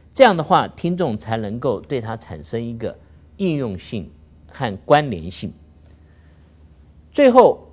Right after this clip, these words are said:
我们借着一位传道人叫做史提吉，他讲到传道人跟圣经的关系和传道人跟会众的关系。他说，借着我们的传道，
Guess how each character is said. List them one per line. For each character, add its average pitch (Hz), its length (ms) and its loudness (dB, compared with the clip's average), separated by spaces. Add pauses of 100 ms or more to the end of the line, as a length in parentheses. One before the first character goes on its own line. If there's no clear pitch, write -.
我 135 100 2
们 135 160 -2
借 170 220 2
着 135 160 2
一 143 80 0
位 151 340 2
传 123 240 -4
道 156 160 6
人 110 220 0
叫 139 160 2
做 117 240 2
史 - 260 -6
提 113 300 -6
吉， 87 440 -8 (640)
他 180 200 0
讲 92 260 -2
到 117 240 0 (760)
传 - 280 0
道 190 140 6
人 120 260 0
跟 143 160 -2
圣 139 400 2
经 131 320 -10
的 101 180 -6 (480)
关 131 240 -2
系 127 380 -10 (100)
和 131 160 -4
传 127 300 -6
道 156 160 6
人 113 240 0
跟 135 160 -4
会 185 180 4
众 127 200 -6
的 95 100 -8
关 104 240 -8
系。 101 340 -14 (340)
他 143 140 0
说， 139 400 2 (1200)
借 277 180 8
着 156 160 4
我 104 160 0
们 107 160 -4
的 131 160 0
传 101 320 -10
道， - 240 2